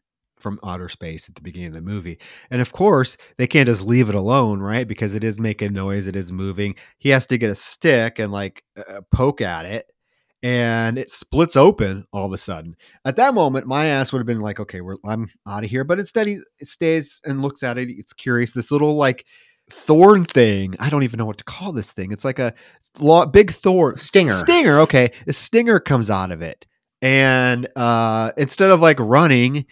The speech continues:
Speaker 1: he stands there, is like, "Oh, oh." And all of a sudden, the, the stinger thing shoots out and goes right into, like, his chest. And we do see it. Like, there is a,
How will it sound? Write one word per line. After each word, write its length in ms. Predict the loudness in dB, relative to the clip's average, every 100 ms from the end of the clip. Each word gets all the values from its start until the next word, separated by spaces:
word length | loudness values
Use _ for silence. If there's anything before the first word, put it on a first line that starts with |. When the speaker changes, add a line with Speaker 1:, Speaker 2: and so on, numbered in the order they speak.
| _
Speaker 1:
he 100 | -6
stands 400 | -6 2 6 6
there, 80 | 4
is 80 | 0
like, 140 | -2
"Oh, 40 | -2
oh." 580 | -2 -4 -6 -6 -6 -8 -16 -2
And 120 | 4 6
all 60 |
of 60 | 6
a 40 |
sudden, 220 | 6 4
the, 220 | 4 -2 -4
the 120 | -6
stinger 360 | -2 -2 0 0
thing 160 | -2
shoots 460 | -2 -2 0 0 -2 -4
out 380 | -2 -2 -4 -20 _ _ _ -6
and 120 | 2
goes 280 | 4 4 2
right 200 | 0 0
into, 260 | -2 -2
like, 200 | -4 -6
his 360 | -6 -8 -10 -20 _ _ _ _ _
chest. 680 | -10 -6 -6 -8 -12 -16 -18 _ _
And 80 | -4
we 120 | 0
do 160 | 4 4
see 360 | 4 -2 -2 -2
it. 220 | -6 -12
Like, 240 | -14 -12
there 160 | -10 -8
is 160 | -6
a, 260 | -8 -8 -12